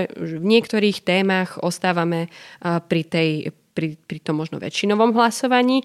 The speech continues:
ale ak si nejaká stra-, nejaká krajina, napríklad Maďarsko, povie, že konkrétna táto téma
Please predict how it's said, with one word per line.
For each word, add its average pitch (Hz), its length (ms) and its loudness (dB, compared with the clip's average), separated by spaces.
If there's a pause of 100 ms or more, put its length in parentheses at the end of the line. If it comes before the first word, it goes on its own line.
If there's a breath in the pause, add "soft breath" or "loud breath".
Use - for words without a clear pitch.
(280 loud breath)
ale 240 160 6
ak 214 80 -4
si - 80 -4
nejaká 190 400 2
stra-, - 320 -4
nejaká 165 400 0
krajina, 185 400 2
napríklad 170 400 -4
Maďarsko, 170 480 -2
povie, 170 320 0
že 165 160 -4
konkrétna 190 640 0
táto 180 400 -2
téma 175 400 0